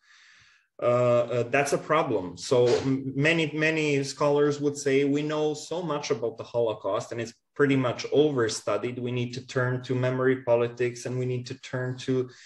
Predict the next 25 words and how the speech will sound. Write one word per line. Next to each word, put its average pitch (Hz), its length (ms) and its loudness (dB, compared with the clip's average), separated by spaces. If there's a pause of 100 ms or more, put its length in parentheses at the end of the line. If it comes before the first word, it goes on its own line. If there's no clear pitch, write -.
(220)
to 143 140 0
other 131 400 4
kind 127 240 -6
of 123 80 -4
alternative 131 680 -2
topics." - 680 -6 (440)
I 139 140 2
would 214 180 8
say 160 300 4
there's 143 340 2
still 165 560 -2
a 139 80 0
lot 135 340 2
of 127 200 -6
the 123 60 -10
materials 120 680 -2
which 120 260 -6
we, 120 220 -6 (180)
we 131 160 2
should 143 560 2 (180)
research, 135 600 -2
especially 151 680 -2
in 135 100 2
a - 20 0
comparative 120 800 0